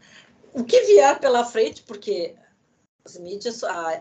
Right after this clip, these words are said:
tecnologia, ela é muito rápida, muito séria, então o que que a gente, daqui a pouco vai mudar tudo de novo, né?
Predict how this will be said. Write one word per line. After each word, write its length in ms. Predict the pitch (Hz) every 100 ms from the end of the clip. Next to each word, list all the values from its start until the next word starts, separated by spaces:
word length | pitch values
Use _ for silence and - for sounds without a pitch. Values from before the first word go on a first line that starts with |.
| -
tecnologia, 760 | 214 196 190 240 240 190 254 320
ela 260 | 320 285 277
é 40 |
muito 300 | 202 175 -
rápida, 560 | - 196 208 - 330 233
muito 300 | 202 202 -
séria, 420 | - 220 196 285 320
então 320 | 311 - 214 240
o 20 |
que 120 | 277
que 100 | 277
a 80 | 240
gente, 260 | 220 - _ _ _ _
daqui 200 | 247 254
a 40 | 370
pouco 180 | 214 202
vai 120 | 262
mudar 280 | 415 403 403
tudo 240 | 415 -
de 140 | 240 415
novo, 460 | 453 190 151 151
né? 400 | 151 175 214 285